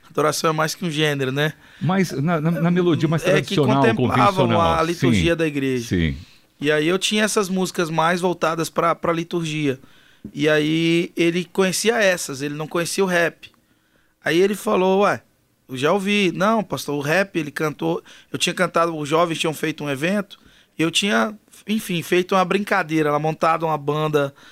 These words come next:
Speaker 1: é, é, lá e, e feito essa brincadeira. Ele falou, "Não, toca aí." Eu toquei. E por mais que, que quando eu fui deixando esse lance do rap, eu acabei me envolvendo com a parte instrumental da igreja.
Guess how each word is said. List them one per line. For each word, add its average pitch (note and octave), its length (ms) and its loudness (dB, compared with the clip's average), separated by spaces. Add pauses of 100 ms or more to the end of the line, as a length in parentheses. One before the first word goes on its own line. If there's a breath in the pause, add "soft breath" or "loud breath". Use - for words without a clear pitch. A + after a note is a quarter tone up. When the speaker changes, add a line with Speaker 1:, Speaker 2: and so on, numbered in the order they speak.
(240 loud breath)
Speaker 1:
é, C3+ 500 0
é, C3 40 -4
lá D3 400 0
e, F#3 300 -6
e E3+ 120 -4
feito F3 340 -2
essa E3+ 140 -2
brincadeira. E3 680 0 (920 soft breath)
Ele D3+ 180 -2
falou, F3 240 0
"Não, G3 160 2
toca G3+ 340 0
aí." F#3+ 180 2
Eu D#3 120 0
toquei. E3 520 -4 (600 soft breath)
E F3 80 -4
por G3 160 -4
mais B3 280 0
que, F#3 520 -4
que D#3 160 -6
quando G#3+ 380 -2
eu D#3 380 -2 (520 soft breath)
fui - 180 -6
deixando E3 600 2
esse D3+ 180 -2
lance D3 260 -4
do C3+ 80 -4
rap, E3+ 380 0
eu C#3 100 0
acabei D3 320 -2
me E3+ 120 -4
envolvendo E3 420 -2
com - 80 -4
a E3+ 60 0
parte - 280 -2
instrumental G3+ 640 0
da E3+ 100 -2
igreja. B2+ 440 -2